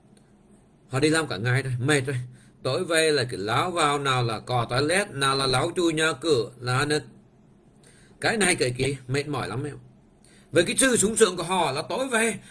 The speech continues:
có người dọn cho mình cái nhà rồi. Sạch sẽ thơm tho rồi. Và ngả lưng ra. Wow. Đã phê. Đó là sự sung sướng đó các bạn. Vậy á, bây giờ năm mươi cái phòng trọ đó,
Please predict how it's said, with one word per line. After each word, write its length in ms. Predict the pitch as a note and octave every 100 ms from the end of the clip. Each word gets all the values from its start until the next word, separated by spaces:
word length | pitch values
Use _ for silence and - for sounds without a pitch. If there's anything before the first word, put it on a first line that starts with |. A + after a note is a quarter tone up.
| -
có 160 | E3+ F3
người 400 | G3 A3+ A#3 D#3 - - - - -
dọn 320 | - F3 E3+ D#3+
cho 120 | F#3+
mình 160 | F#3+
cái 100 | F#3+
nhà 260 | F#3+ F#3 F#3+
rồi. 260 | F#3+ F#3+ C#3+ - - - - - - - - - -
Sạch 220 | - F#3 F3
sẽ 200 | D#3+ C#3+
thơm 200 | D3+ F#3
tho 260 | F3+ F#3 G3+
rồi. 220 | G3+ E3+ - -
Và 160 | B2 G3
ngả 280 | G3+ F3+ C#3+
lưng 180 | F#3
ra. 280 | G#3 G#3 - - - - -
Wow. 680 | D3 F#3+ G3+ G3+ G3+ G3 F#3+ E3 - - - - - - - - - -
Đã 640 | A#2 C3+ G3+ B3 C4 B3 -
phê. 260 | G3 A3+ - - - - -
Đó 120 | A#2
là 80 | D#3
sự 160 | E3 D#3
sung 200 | C#3+ D3+
sướng 180 | D3 C3+
đó 80 | C#3+
các 100 | D3+
bạn. 180 | D3 B2 - - - - - - - - - -
Vậy 240 | E3 F#3
á, 120 | A#3 A3+ - - - - - - - - -
bây 140 | E3
giờ 340 | E3+ F#3 G3 D#3+
năm 220 | C#3 F3+
mươi 100 | G3+ -
cái 100 | F3+
phòng 180 | F#3+ F#3+
trọ 180 | F#3+ D#3
đó, 240 | D#3